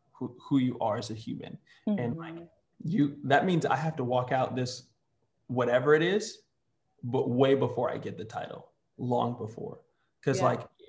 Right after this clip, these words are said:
Speaker 1: if you get the title and your heart's in the wrong place, you're just gonna boss people around. And this is, this is a word that, like, not a lot of people say,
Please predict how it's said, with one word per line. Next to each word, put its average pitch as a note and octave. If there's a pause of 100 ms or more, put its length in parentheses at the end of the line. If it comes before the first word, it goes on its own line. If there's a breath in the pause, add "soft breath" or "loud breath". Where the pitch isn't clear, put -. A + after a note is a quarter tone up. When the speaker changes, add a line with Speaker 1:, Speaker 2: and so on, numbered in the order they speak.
(260)
Speaker 1:
if C3
you E3
get F3+
the F3+
title E3+
and B2
your C3
heart's C#3
in D3
the C#3+
wrong D3
place, D3+ (840)
you're C#3
just D3
gonna C3
boss A#2+
people B2+
around. A#2 (140)
And A2+
this B2+
is, A2
this B2+
is A2+ (600)
a A#2
word A#2+
that, B2
like, - (220)
not B2+
a A#2+
lot A#2+
of A#2+
people B2
say, C3